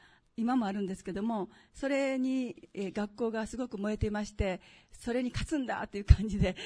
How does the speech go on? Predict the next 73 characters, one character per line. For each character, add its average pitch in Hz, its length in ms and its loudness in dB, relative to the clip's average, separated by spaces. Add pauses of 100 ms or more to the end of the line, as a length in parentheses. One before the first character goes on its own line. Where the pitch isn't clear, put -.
(100)
<laughs> - 200 -16
え 196 280 -2
ー 190 40 -8
っ - 120 -20
と、 190 680 -4 (140)
学 202 220 -4
校 208 120 0
が 202 80 -2
燃 220 180 -2
え - 20 -8
て 220 100 -4
い - 20 -4
ま 214 140 -2
し 214 60 -10
て、 196 120 -6
そ 247 120 -6
れ 226 100 -2
で、 220 180 0
あ 190 80 -2
の、 170 400 -8 (300)
一 - 80 -6
生 214 80 -2
懸 233 160 2
命 226 100 0
春 226 200 0
休 226 240 -2
み 208 60 0
も 196 80 -2
夏 214 200 -4
休 226 220 -2
み 208 80 -4
も 190 100 -4
冬 240 160 -4
休 254 240 0
み 202 100 -2
も 185 80 0 (320)
学 196 220 -2
校 214 120 -6
行 214 140 -6
っ - 20 -20
て、 - 320 2 (340)
そ 254 140 -4
し 240 60 -6
て 247 260 0
放 226 180 0
課 226 120 0
後 220 80 0
も 202 120 -2
残 247 240 0
っ 254 40 0
た - 220 -6
り、 175 200 -2 (240)
朝 208 200 -4
早 214 220 0
く 190 220 -6
学 190 240 -8
校 196 120 -4
行 196 100 -6
っ - 40 -20
て 240 260 0
練 214 180 2
習 214 120 -6
し 196 60 -8
た 208 120 -4
こ 190 100 -6
と 180 140 -4
を 180 40 -4
覚 196 140 0
え 196 40 -4
て 202 100 -2
い 202 40 -2
ま 214 140 -2
す。 - 80 -12